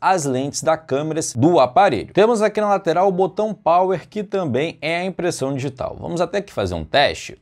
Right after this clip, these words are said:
pra ver qual dos dois vai ser o mais rápido, né? Deixar a tela desse jeito aqui e vamos lá. Um, dois, três e... Olha aí. De novo, vamos ver.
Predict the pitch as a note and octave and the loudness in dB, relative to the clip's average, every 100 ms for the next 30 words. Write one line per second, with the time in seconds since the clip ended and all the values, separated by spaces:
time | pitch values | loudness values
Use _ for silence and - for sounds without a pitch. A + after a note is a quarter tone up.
0 | _ E3+ D#3+ F#2+ C3+ B2+ F3 G#3 F3+ D#3 | _ -2 0 0 -2 -2 0 2 2 0
1 | D#3+ D#3+ D#3 E3 B2+ F2 D2+ F2 G2 G2+ | -2 -4 -4 -4 -2 -2 -4 -6 -6 -4
2 | - G2 E2+ E2+ D3 - G2+ E2+ E2 - | -4 -4 -4 -2 -4 -4 -6 -8 -6 -4
3 | A#2+ F#2+ F#2+ C#3 D3 F#2 C#2+ D#3+ G3+ F#3 | -4 -4 0 0 0 -2 0 2 2 4
4 | F3+ - E3 E3+ D#3+ B2+ F#2+ G#3 C4 - | 2 0 0 2 2 0 0 -2 -4 -10
5 | _ _ _ G2+ G#2+ G2+ F2 - - G2 | _ _ _ -2 0 2 -2 -4 -10 -4
6 | A2+ F3 G#3 F#3+ A#2+ G2 A#2+ G#3+ C4+ | 0 2 2 0 -2 -4 -2 -2 -2